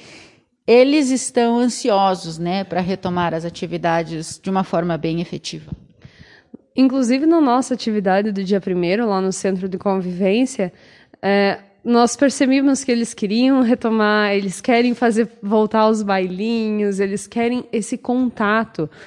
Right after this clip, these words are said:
Speaker 2: né? Querendo ou não, essa população idosa ficou muito isolada no período de pandemia, o que agravou também a questão das depressões, né? Do, desse sentir falta mesmo de, de, de uma amizade, de um companheirismo.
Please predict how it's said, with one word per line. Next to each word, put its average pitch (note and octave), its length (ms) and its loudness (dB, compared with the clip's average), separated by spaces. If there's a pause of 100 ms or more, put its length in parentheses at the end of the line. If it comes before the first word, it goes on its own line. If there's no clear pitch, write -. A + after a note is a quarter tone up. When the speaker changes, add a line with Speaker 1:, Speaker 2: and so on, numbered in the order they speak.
(180)
Speaker 2:
né? F#3+ 240 0
Querendo A#3 380 0
ou A3+ 80 2
não, G#3+ 120 2
essa A3 220 -2
população G#3 560 -2
idosa G#3 400 0
ficou C4 340 -2
muito C4+ 300 2
isolada G3+ 500 2
no F#3+ 120 0
período F3+ 260 -2
de E3+ 80 -8
pandemia, E3+ 540 -4 (440)
o - 80 -4
que - 160 -2
agravou A3+ 460 2
também G3 460 0 (340)
a F#3 80 -6
questão G3+ 380 -2
das F#3 200 -2
depressões, G#3 1080 2
né? F3+ 200 -4
Do, F#3 220 -8
desse F#3 920 -2 (420)
sentir D4 460 2
falta F#4 340 0
mesmo D#4+ 360 2
de, D4 160 -2
de, B3 220 -6 (480)
de F#3+ 200 -2
uma A#3+ 120 4
amizade, A3+ 800 2
de F#3+ 140 -2
um G#3 80 -2
companheirismo. G#3+ 800 -2